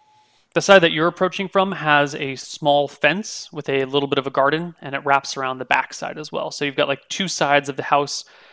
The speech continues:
have garden. The other side, one of the other si-,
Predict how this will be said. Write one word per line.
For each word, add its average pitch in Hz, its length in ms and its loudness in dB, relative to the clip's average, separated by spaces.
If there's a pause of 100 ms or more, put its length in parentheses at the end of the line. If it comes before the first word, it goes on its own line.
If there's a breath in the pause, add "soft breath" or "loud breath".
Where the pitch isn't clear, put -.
(120)
have 139 200 2
garden. 139 560 4
The 139 120 2
other 135 200 2
side, 131 540 -2 (360)
one 147 220 4
of 147 80 -6
the 147 100 4
other 139 120 2
si-, - 140 -8